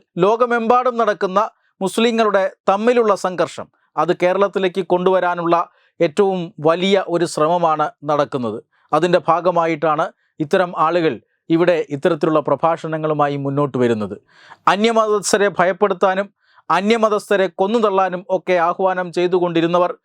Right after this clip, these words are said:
ഇപ്പോൾ പരസ്പരം വെട്ടിച്ചാകാനുള്ള ആഹ്വാനം കൂടി കൊടുക്കുകയാണ്. സാക്ഷര കേരളം, സാംസ്കാരിക കേരളം, നവോത്ഥാന കേരളം എന്നൊക്കെ പറയുന്ന ഭൂമികയിലാണ് ഇത്തരത്തിലുള്ള വൃത്തികേടുകൾ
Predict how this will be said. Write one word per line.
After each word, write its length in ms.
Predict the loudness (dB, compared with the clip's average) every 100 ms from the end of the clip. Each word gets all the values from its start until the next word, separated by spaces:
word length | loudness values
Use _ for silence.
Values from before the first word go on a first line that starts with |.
| _ _ -4
ഇപ്പോൾ 220 | 0 0 0 0
പരസ്പരം 480 | 0 -2 0 0 -2 -10 _ -2 -2
വെട്ടിച്ചാകാനുള്ള 800 | 0 0 2 2 0 0 0 0 0 -2 -2
ആഹ്വാനം 420 | 0 -2 -2 -4 -4
കൂടി 180 | -4 -2 -2
കൊടുക്കുകയാണ്. 600 | -2 0 0 0 -2 -8 _ _ _ -6 0
സാക്ഷര 380 | 0 2 2 2 2
കേരളം, 340 | 0 2 0 -4 _ _ -2
സാംസ്കാരിക 720 | 0 0 -2 0 0 2 0 2
കേരളം, 320 | 0 2 -2 -4 _ _ -2 0
നവോത്ഥാന 560 | 4 2 2 -2 0 0
കേരളം 320 | 0 2 0 -2
എന്നൊക്കെ 300 | -4 -4 -2 -2
പറയുന്ന 300 | 0 0 -2 -2
ഭൂമികയിലാണ് 640 | -2 0 0 2 0 0 -4 _ _ -6 -2
ഇത്തരത്തിലുള്ള 540 | 0 0 2 2 2 0 -2 -4
വൃത്തികേടുകൾ 720 | -4 -2 0 0 0 0